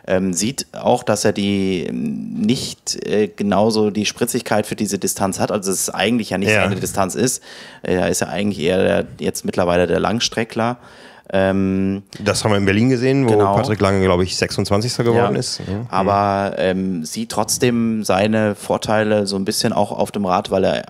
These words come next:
Speaker 1: einerseits natürlich ein extrem leichter Sportler ist
Speaker 2: Ja.
Speaker 1: und, äh, ja, so ein bisschen die Mountainbike, ähm, Vergangenheit hat.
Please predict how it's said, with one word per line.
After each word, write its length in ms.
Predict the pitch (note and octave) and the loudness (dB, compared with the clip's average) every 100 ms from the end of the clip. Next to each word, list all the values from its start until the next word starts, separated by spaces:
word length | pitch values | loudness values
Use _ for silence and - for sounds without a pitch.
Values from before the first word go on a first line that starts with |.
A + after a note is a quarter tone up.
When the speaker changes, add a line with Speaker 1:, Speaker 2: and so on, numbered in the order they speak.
| - | -10
Speaker 1:
einerseits 460 | F#2+ G#2 G2 A2 - | -8 -4 -2 -2 -2
natürlich 420 | G2+ G#2 G2 - | -4 -2 -4 -4
ein 240 | F#2+ F#2 - - - - | -6 -6 -10 -20 -20 -16
extrem 360 | - - - G2+ | -12 -6 0 2
leichter 300 | F#2 G2+ A2+ | 2 0 -2
Sportler 400 | - G#2+ - G2+ | 0 -2 0 0
ist 240 | A2 - | 2 0
Speaker 2:
Ja. 200 | G#2 G#2+ - - - - - | 2 2 0 -12 -20 -6 0
Speaker 1:
und, 400 | A#2 C3+ A#2+ - | 2 2 0 2
äh, 340 | G2+ G#2 G#2+ | 4 6 6
ja, 320 | G2 G2+ G2 | 4 4 2
so 80 | F#2 | 0
ein 60 | G2+ | -2
bisschen 200 | - G2+ | -2 0
die 120 | F#2+ | 2
Mountainbike, 880 | F2 A2 A#2 F2+ F2+ - - - - | 2 2 0 2 0 0 -6 -18 -6
ähm, 720 | F2+ F#2 F#2 F#2 F#2 F2+ - - | -2 0 -2 -4 -4 -6 -8 -4
Vergangenheit 600 | G2 F#2+ A2 A2 G#2+ - | -2 0 0 0 -2 -2
hat. 300 | G2+ - | -4 -4